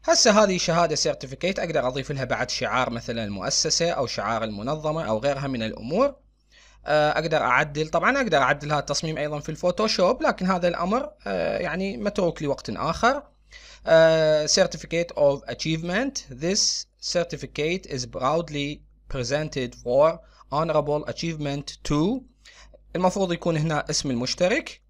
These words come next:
وهنا يكون مثلًا اسم الكورس. فخلي، آه، ندرج،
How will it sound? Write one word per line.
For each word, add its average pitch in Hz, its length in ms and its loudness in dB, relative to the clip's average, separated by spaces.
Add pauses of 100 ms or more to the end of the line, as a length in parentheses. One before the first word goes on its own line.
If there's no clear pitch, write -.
(520)
وهنا 160 640 2
يكون 147 280 -4
مثلًا 135 360 -4
اسم - 180 -6
الكورس. 165 440 -2
فخلي، 165 540 -4
آه، 123 680 -6
ندرج، 170 460 0